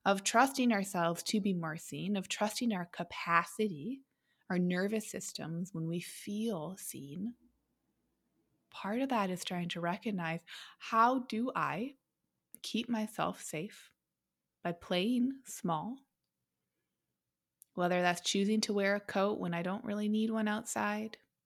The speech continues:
whether that isn't going for the next promotion or making the big career shift, whether that's hitting publish or not on a post on social media that scares the crap out of me,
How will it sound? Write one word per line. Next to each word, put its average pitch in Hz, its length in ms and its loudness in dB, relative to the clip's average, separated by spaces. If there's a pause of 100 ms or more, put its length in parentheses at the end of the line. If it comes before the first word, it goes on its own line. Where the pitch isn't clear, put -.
(720)
whether 170 240 2
that 175 200 4
isn't 196 400 0
going 190 300 2
for 196 140 -2
the 185 100 0
next 185 280 -2
promotion 208 760 0
or 180 100 -4
making 175 360 0
the 180 80 0
big 185 240 0
career 185 480 0
shift, - 560 -4 (800)
whether 185 240 4
that's 180 340 0 (300)
hitting 214 420 2
publish 208 520 0
or 185 100 0
not 180 420 0 (100)
on 185 120 -2
a 180 60 -2
post 196 360 -2
on 185 100 -2
social 185 300 -4
media 190 400 0
that - 160 -4
scares 185 400 -4
the 170 80 -6
crap 185 340 0
out 226 180 2
of 233 60 2
me, 247 220 2